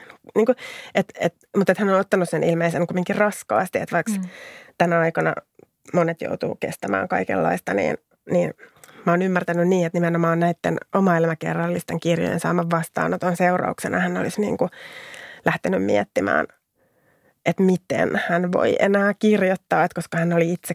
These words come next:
Speaker 1: kyllästynyt siihen semmoiseen re-, realismin illuusion luomiseen näissä, ää, proosateoksissa, niin, niin tota, sitten, sitten niinku siitä lähti syntymään tää romaanitrilogia, jossa on tosiaan tää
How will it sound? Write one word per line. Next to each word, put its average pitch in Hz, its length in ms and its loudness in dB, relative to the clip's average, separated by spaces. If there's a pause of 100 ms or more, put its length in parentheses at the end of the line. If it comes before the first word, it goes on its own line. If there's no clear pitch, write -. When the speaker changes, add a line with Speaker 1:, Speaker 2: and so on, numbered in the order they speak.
Speaker 1:
kyllästynyt 175 640 0
siihen 180 300 -2
semmoiseen 175 360 -2
re-, 170 80 -6 (240)
realismin 185 580 0 (760)
illuusion 185 640 2 (840)
luomiseen 185 600 4 (240)
näissä, 185 320 -2 (640)
ää, 175 300 0 (680)
proosateoksissa, 214 880 2 (600)
niin, 165 340 0 (420)
niin 170 260 -2
tota, - 360 -2 (580)
sitten, - 360 -2 (480)
sitten 214 320 4
niinku 165 220 0
siitä 269 320 4
lähti 165 180 -2
syntymään 165 420 0
tää 175 180 2
romaanitrilogia, 196 920 0
jossa 190 300 0
on 175 180 2
tosiaan - 420 -6
tää - 160 -4